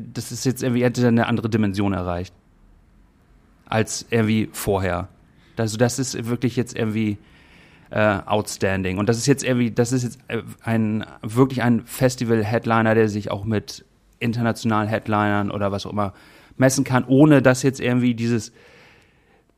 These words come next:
öde, „Ach, jetzt, ja, jetzt sind wir, jetzt werden irgendwie die Bühnen größer, jetzt werden die Gagen irgendwie höher, jetzt holen wir noch eine L-E-D-Leinwand und,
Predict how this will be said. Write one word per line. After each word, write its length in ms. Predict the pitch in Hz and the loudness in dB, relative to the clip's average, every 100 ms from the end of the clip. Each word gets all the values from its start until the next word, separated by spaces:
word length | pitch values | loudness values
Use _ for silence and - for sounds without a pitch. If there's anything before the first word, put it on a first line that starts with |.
| - | 2
öde, 600 | 127 143 135 135 131 123 | 8 8 10 8 6 4
„Ach, 160 | 120 120 | -2 -2
jetzt, 280 | 127 123 | -2 -2
ja, 240 | 123 123 127 | 2 4 4
jetzt 120 | 127 | 4
sind 140 | 131 | 2
wir, 140 | 123 123 | 2 2
jetzt 240 | 127 123 | -2 2
werden 120 | 127 | 2
irgendwie 160 | 127 127 | 2 2
die 60 | 123 | 0
Bühnen 320 | 104 127 139 | 2 2 2
größer, 380 | 117 139 135 131 | 4 4 4 2
jetzt 180 | 123 | 2
werden 120 | 127 120 | 0 0
die 80 | |
Gagen 340 | 113 117 131 120 | 4 4 4 2
irgendwie 180 | 120 117 | -2 2
höher, 160 | 127 | 4
jetzt 220 | 123 123 | 4 2
holen 260 | 117 113 127 | -4 0 2
wir 60 | 127 | 2
noch 80 | |
eine 100 | 120 | 2
L-E-D-Leinwand 1040 | 110 120 107 117 127 123 120 113 113 117 110 | 2 0 2 4 4 4 2 2 2 0 -2
und, 400 | 113 110 107 | -2 -2 -2